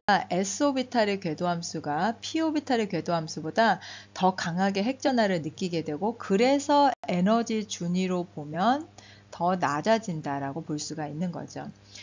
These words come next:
그런 이유로 주양자 수가 같더라도 여기에서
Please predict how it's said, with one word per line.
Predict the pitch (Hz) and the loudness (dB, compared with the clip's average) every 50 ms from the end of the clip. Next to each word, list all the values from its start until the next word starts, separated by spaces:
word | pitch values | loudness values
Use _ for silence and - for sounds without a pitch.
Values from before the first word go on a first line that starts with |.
| - - - | -20 -18 -6
그런 | - 214 226 247 240 220 | 0 2 4 4 4 4
이유로 | 202 185 190 190 208 240 240 | 4 2 2 2 2 0 0
주양자 | 240 - - 220 226 247 262 254 247 240 | -2 0 6 6 6 6 6 2 -2 -4
수가 | - - 202 190 196 185 190 | -4 -6 -4 -2 -2 -2 -2
같더라도 | - - 247 - _ _ - - 202 202 180 151 147 147 - 190 208 196 160 156 - - - - - - - _ _ 160 | -6 -10 -12 -12 _ _ -6 -4 -2 -2 -2 -2 -4 -4 -4 -4 -2 -2 -2 -4 -8 -14 -20 -20 -20 -20 -20 _ _ -8
여기에서 | 156 160 - 190 175 165 160 160 - 156 175 214 254 285 | -8 -4 -2 -2 -2 -2 -4 -6 -6 -4 -2 -2 -2 -4